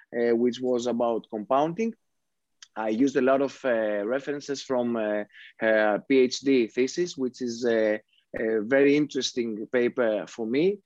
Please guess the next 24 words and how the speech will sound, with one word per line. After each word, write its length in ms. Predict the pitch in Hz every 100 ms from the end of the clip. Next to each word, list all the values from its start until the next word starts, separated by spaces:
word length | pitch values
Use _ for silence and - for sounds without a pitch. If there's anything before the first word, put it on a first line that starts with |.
| _ _ _ -
because 320 | 123 131 151
not 160 | 143 156
only 260 | 170 160 147
does 280 | 135 131 - -
she 340 | - 135 127 120
reveal 400 | 127 117 151 147
a 80 | 127
lot 80 | 139
of 100 | 127
things 280 | - 139
about 280 | 131 120 120
compounding 560 | - 117 139 139 127 117
in 280 | 117 120 113
Europe, 420 | 120 131 175 208 _ - - - 131
uh, 320 | 131 131 131 127
but, 220 | 131 127 _
uh, 220 | 135 127 -
it's 240 | 143 -
also 440 | - 185 190 - 160
written 360 | 151 170 170
in 120 | 151 139
a 60 |
manner 360 | 139 156 160 151
that 180 | 139